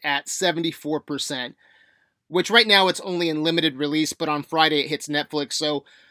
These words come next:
I'm sure that number will change a little bit. But that's almost exactly where I would put it. I would put this at about, at about seventy-five percent. This movie has some issues. It's, it's not rotten.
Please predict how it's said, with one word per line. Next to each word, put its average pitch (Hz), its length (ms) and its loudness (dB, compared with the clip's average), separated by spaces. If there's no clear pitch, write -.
I'm 151 140 -2
sure 151 500 -2
that 165 220 -2
number 160 260 -2
will 143 140 -6
change 160 340 -2
a 160 60 -6
little 165 200 0
bit. 170 280 2
But 131 140 -2
that's - 520 0
almost 277 300 4
exactly 175 560 4
where 156 220 2
I 135 100 0
would 135 180 -8
put 127 160 -6
it. 123 60 -6
I 170 100 4
would 247 180 0
put 247 240 4
this 202 360 2
at 175 160 4
about, 151 520 2
at 165 80 -2
about 156 240 0
seventy-five 165 720 0
percent. 131 460 -8
This 202 200 2
movie 226 220 4
has 226 180 6
some 226 140 2
issues. 196 600 2
It's, - 520 -6
it's 196 140 -4
not 208 260 4
rotten. 170 460 4